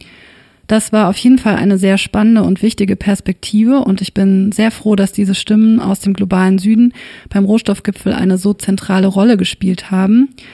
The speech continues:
Es waren aber auch noch ganz andere Stimmen und Perspektiven vertreten. Hanna, du saßt ja mit Franziska Brandner, der grünen Staatssekretärin im B M W K, auf einem Podium.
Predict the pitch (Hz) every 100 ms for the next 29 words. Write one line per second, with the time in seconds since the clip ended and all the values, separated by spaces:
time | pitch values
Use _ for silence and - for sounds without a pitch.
0 | - - _ _ - 214 - 208 233 -
1 | 220 214 - 202 208 208 208 - 277 226
2 | 180 - 180 170 180 190 185 185 - 202
3 | 185 - 196 - 190 - 190 185 - -
4 | _ _ - 214 196 185 214 226 226 233
5 | 240 - 208 196 - 202 196 214 - 185
6 | - 185 226 254 262 214 196 190 - 208
7 | 196 - 202 - 214 196 - 196 196 190
8 | 190 202 196 190 180 196 185 190 - 190
9 | 202 233 233 233 233 - 240 247 254 285